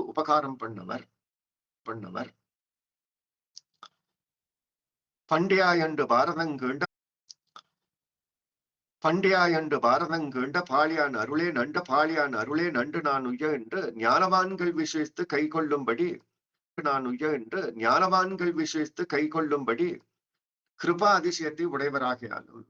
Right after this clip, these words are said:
அடுத்தது எடுக்கிறார். அப்ப முதல்ல என்ன? வராக நாயனாருடைய முதல் குணம் என்ன? அவர் ஞானத்தொழியுரு, பெரும் ஞானத்தை கொடுப்பவர், வராக புராணத்தை கொடுத்தவர். அப்ப ஞானம் இருக்கிறது நமக்கு. ஞானம் இருந்தா போதுமா?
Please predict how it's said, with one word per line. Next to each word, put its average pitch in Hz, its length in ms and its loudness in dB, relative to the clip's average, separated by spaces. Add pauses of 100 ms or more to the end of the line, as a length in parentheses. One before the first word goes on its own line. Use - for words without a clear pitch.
(140)
அடுத்தது 143 380 -2
எடுக்கிறார். - 340 -10 (240)
அப்ப - 160 -6
முதல்ல 147 320 2
என்ன? 147 200 -4 (240)
வராக 143 320 0
நாயனாருடைய 139 520 -4
முதல் 123 320 0
குணம் 139 200 -6
என்ன? 131 200 -8 (880)
அவர் 123 180 0
ஞானத்தொழியுரு, 127 840 -2 (1120)
பெரும் 165 280 0
ஞானத்தை 160 440 0
கொடுப்பவர், 120 440 -8 (220)
வராக 147 360 2
புராணத்தை 131 420 -6
கொடுத்தவர். 113 300 -10
அப்ப 131 200 -2
ஞானம் 127 420 0
இருக்கிறது - 360 -14
நமக்கு. 85 220 -20 (1200)
ஞானம் 101 320 -2
இருந்தா 131 280 -4
போதுமா? 117 380 -6